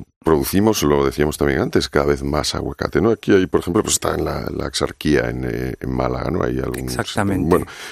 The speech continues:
Speaker 1: ¿cómo es la calidad del aguacate producido en España? Porque yo recuerdo, claro, años atrás, pues no, no había, <laughs> no,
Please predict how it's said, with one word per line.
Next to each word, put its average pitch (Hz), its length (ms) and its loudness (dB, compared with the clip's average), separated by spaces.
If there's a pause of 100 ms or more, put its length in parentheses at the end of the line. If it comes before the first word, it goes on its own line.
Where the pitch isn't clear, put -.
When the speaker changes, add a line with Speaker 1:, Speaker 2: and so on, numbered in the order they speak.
(120)
Speaker 1:
¿cómo 170 300 4
es 120 140 0
la 95 240 4
calidad 71 400 2
del 65 200 2
aguacate 67 460 0
producido 65 380 -2
en 62 60 -2
España? 67 260 -2
Porque 69 260 -2
yo 76 280 0
recuerdo, 123 420 0
claro, - 260 2 (680)
años 73 400 -2
atrás, 80 340 2
pues 69 160 -6
no, 73 320 0
no 78 420 -2
había, 67 540 0 (360)
<laughs> - 360 -2
no, 107 220 4